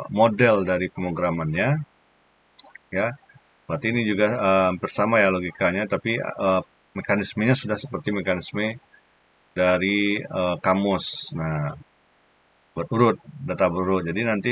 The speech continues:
sepertinya perintahnya sama lagi ada first, last, middle-nya, jadi disimpan dulu variabelnya. Kemudian cout ini data yang mau dicetak, perintahnya nanti disimpan datanya ya. Nah, berapa elemen yang diinginkan nanti disimpan di sini.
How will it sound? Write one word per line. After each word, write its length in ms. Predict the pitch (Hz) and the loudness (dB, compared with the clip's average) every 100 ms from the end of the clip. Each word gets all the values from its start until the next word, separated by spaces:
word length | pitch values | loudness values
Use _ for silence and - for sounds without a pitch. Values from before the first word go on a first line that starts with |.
| 123 | -4
sepertinya 380 | - 95 104 104 | -4 -6 -6 -2
perintahnya 880 | 104 98 98 98 113 123 127 123 113 | -2 0 0 0 2 4 4 2 -2
sama 400 | - 95 95 95 | -8 -6 0 0
lagi 160 | 98 110 | 0 0
ada 580 | 101 87 87 87 85 - | 0 0 0 0 -2 -6
first, 460 | - - 87 - - _ _ _ | -10 -10 -10 -10 -14 _ _ _
last, 320 | 98 98 - - | -4 -4 -6 -8
middle-nya, 560 | 92 82 90 95 107 | -6 -2 -2 0 -2
jadi 160 | 98 107 | -2 -4
disimpan 420 | 95 95 85 92 | -4 -8 -2 -2
dulu 320 | 90 87 107 113 | 0 -2 -2 -2
variabelnya. 800 | 95 87 82 87 90 117 135 139 139 - - _ - | -2 -2 -2 -2 0 2 2 2 -2 -12 -20 _ -8
Kemudian 380 | 90 92 107 | -4 2 2
cout 320 | 98 104 95 101 | 2 0 0 0
ini 320 | 95 107 117 | -2 -2 0
data 300 | 104 95 95 | 0 2 0
yang 160 | 92 92 | 0 -4
mau 20 | |
dicetak, 540 | 82 90 - 117 - - | -4 -6 2 2 0 -6
perintahnya 540 | 98 95 92 90 104 113 | -6 -4 -2 -2 -2 -2
nanti 240 | 98 107 | -4 -6
disimpan 420 | 95 98 87 104 95 | -8 -8 0 0 2
datanya 400 | 90 95 98 98 87 | 2 2 2 2 0
ya. 160 | 95 104 - _ | -2 -4 -14 _
Nah, 140 | - 80 | -8 -4
berapa 220 | 82 - 104 | -4 -2 0
elemen 340 | 92 95 95 | 0 0 0
yang 60 | 92 | -2
diinginkan 560 | 90 90 87 117 123 110 | -2 -4 -4 0 2 0
nanti 160 | 90 | -6
disimpan 400 | 92 85 90 98 | -8 -8 -4 -2
di 80 | 98 | -2
sini. 280 | 92 107 110 | -2 -2 -2